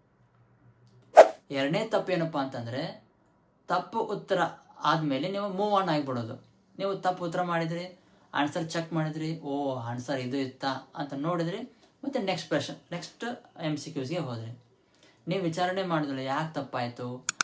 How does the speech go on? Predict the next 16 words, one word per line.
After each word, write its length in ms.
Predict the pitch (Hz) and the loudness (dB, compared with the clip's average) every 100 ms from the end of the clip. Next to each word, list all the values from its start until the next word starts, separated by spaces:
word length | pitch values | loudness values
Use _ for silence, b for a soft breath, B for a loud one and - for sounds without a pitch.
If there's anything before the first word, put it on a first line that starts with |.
| B B | B B
ಕಾನ್ಸೆಪ್ಟ್ 560 | - 143 147 160 165 165 | -4 -2 0 0 0 -2
ಕ್ಲಿಯರ್ 280 | 147 151 156 | 0 0 0
ಇರಲಿಲ್ವಾ, 540 | 147 139 135 135 131 | -4 -4 -4 -2 -2
ಅಥವಾ 460 | 135 - 151 147 - | -4 -8 -10 -8 -8
ಪ್ರಶ್ನೆನೇ 540 | - - - 156 160 | -8 -8 -2 0 0
ಅರ್ಥ 420 | 180 - 147 156 | -2 -2 -2 -2
ಆಗಲಿಲ್ವಾ, 720 | 143 139 135 131 127 131 156 _ _ _ _ _ _ _ _ _ | -4 -2 -4 -6 -8 -10 -12 _ _ _ _ _ _ _ _ _
ಇದನ್ನು 260 | 160 160 220 | -2 0 -2
ಯೋಚಿಸ್ಲಿಲ್ಲ 520 | 190 170 175 180 170 | 0 -2 -2 -2 2
ಅಂದರೆ 280 | 156 151 147 | 2 2 2
ನೀವು 440 | 139 139 160 - _ _ - | 2 2 -2 -6 _ _ -2
ಅದೇ 200 | 139 170 | 0 0
ತಪ್ಪನ್ನು 460 | 156 - 139 160 | 0 -2 -2 -2
ರಿಪೀಟ್ 240 | 131 139 131 | -2 -4 -4
ಮಾಡ್ತಾ 420 | 120 113 110 113 | -2 -2 -4 -6
ಇರ್ತೀರಿ. 500 | 107 - 113 120 | -8 -10 -14 -16